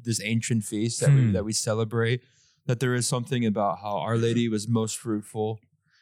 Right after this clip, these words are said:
Speaker 1: And obviously there's something about the Lord growing that we're gonna be,
Speaker 2: Mm.
Speaker 1: especially as we go through ordinary time, that,
Speaker 2: Yeah.
Speaker 1: um, we'll celebrate, like, the bap-, the epiphany of the, of the wise men visiting the Lord, the baptism of the Lord.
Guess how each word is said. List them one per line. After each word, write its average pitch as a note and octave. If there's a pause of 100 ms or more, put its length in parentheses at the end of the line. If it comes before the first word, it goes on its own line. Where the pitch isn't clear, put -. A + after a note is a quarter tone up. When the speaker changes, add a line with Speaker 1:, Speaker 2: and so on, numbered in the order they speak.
(180)
Speaker 1:
And A2+
obviously A#2
there's A2+
something A#2
about A2
the A2+
Lord A2+
growing A2+
that G#2
we're A2
gonna A2
be, G#2+
Speaker 2:
Mm. B2
Speaker 1:
especially C3+
as A#2
we B2+
go B2
through A#2
ordinary A2+
time, A#2
that, F2+
Speaker 2:
Yeah. E2+ (300)
Speaker 1:
um, F#2+ (540)
we'll A2
celebrate, A#2
like, G#2+
the G2+
bap-, A#2
the A2
epiphany B2+
of G#2
the, G2+
of F#2
the G#2+
wise A#2
men A#2+
visiting A2+
the G#2+
Lord, G#2+
the G#2+
baptism A2
of G#2+
the G#2+
Lord. G#2